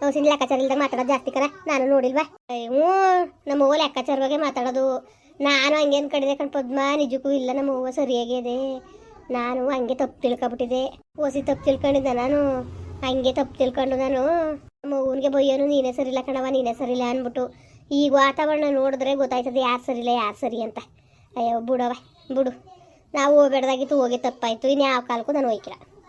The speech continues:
ಬೇಡವೇ ಬೇಡ ಅವ್ರ ಮನೆ ಸಹವಾಸ ಕಣ್ ಪದ್ಮ. ನೀನ್ ಏನಾರ ಅನ್ಕೋ. ಹಂಗಂತೀಯ, ಇವತ್ತು ಬಂದಿದ್ಯಲ್ಲ ಅಕ್ಕೆ, ಅಪ್ಪನ ಮನೆ ಆಸೆ ಆಗ್ತಾನೆ ಇದ್ದದಕ್ಕ. ನನಗೆ ನಮ್ಮ ಅತ್ತಿಗೆ ನಮ್ಮ ಅಣ್ಣ ಮಾತಾಡ್ದ ಹೋದಾಗ್ಲೇ ನನಗೆ ಹೋಗಕ್ಕೆ ಆಸೆ ಆಯ್ತದೆ.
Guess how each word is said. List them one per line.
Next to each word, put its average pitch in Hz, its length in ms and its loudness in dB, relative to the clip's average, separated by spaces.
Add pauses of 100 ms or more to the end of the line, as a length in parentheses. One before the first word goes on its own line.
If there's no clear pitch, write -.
ಬೇಡವೇ 277 380 2
ಬೇಡ 294 240 2
ಅವ್ರ 233 120 -4
ಮನೆ 226 180 -6
ಸಹವಾಸ 233 320 -4 (100)
ಕಣ್ 233 140 -4
ಪದ್ಮ. 220 220 -4 (520)
ನೀನ್ 269 160 6
ಏನಾರ 240 320 0
ಅನ್ಕೋ. 214 220 -8
ಹಂಗಂತೀಯ, 302 680 0
ಇವತ್ತು 302 180 2
ಬಂದಿದ್ಯಲ್ಲ 311 360 0
ಅಕ್ಕೆ, 294 200 -2
ಅಪ್ಪನ 302 240 -2
ಮನೆ 277 120 0
ಆಸೆ 277 240 -2
ಆಗ್ತಾನೆ 269 200 0
ಇದ್ದದಕ್ಕ. 262 240 -4 (540)
ನನಗೆ 285 400 2
ನಮ್ಮ 302 120 -2
ಅತ್ತಿಗೆ 269 220 -2
ನಮ್ಮ 269 100 -2
ಅಣ್ಣ 262 140 -2
ಮಾತಾಡ್ದ 247 320 -2
ಹೋದಾಗ್ಲೇ 247 480 0
ನನಗೆ 262 140 -2
ಹೋಗಕ್ಕೆ 240 280 -2
ಆಸೆ 233 140 -2
ಆಯ್ತದೆ. 220 240 -6